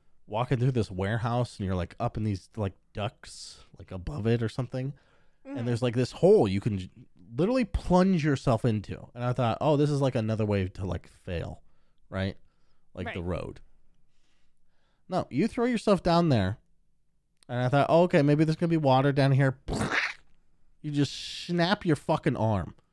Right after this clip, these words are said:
Speaker 2: Oh,
Speaker 1: You
Speaker 2: God.
Speaker 1: land straight on your fucking arm.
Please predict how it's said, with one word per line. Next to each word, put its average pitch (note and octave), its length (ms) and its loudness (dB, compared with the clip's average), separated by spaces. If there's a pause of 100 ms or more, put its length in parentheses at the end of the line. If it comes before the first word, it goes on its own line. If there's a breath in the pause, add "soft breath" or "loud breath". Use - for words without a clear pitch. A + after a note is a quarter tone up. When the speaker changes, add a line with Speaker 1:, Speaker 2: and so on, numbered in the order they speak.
(720)
Speaker 2:
Oh, C4+ 220 -10
Speaker 1:
You F#3 120 -18
Speaker 2:
God. D4 380 2
Speaker 1:
land F3 320 4
straight E3+ 560 -2
on F#3+ 100 2
your F#3 100 4
fucking E3 360 0
arm. G#2 420 0